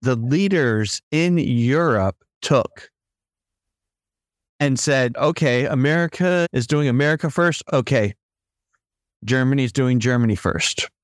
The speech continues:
Romania is doing Romania first. Hungary is doing Hungary first." And they took that principle and said,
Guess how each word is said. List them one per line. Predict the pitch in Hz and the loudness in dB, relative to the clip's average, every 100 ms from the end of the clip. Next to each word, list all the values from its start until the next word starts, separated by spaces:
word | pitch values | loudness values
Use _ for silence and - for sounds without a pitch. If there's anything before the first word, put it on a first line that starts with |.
| _ | _
Romania | 104 107 113 123 127 120 | 0 2 2 2 2 0
is | |
doing | 113 127 113 | 0 0 2
Romania | 107 110 120 113 107 - | 2 2 2 2 0 0
first. | 98 107 - | 0 0 -2
Hungary | - 139 143 147 147 | -2 0 0 0 2
is | 143 | 0
doing | 117 135 120 | 0 0 0
Hungary | 107 127 110 104 | 0 0 0 0
first." | 117 - - - - - _ _ _ - | 0 0 -2 -4 -6 -18 _ _ _ -4
And | 139 143 | 0 2
they | 143 | 0
took | - 196 196 185 | 0 0 0 -2
that | 147 120 - | 0 0 0
principle | - 190 208 160 127 110 107 _ _ _ | -2 0 0 0 2 2 0 _ _ _
and | - 131 131 | -2 0 0
said, | - 151 135 120 | 0 2 2 0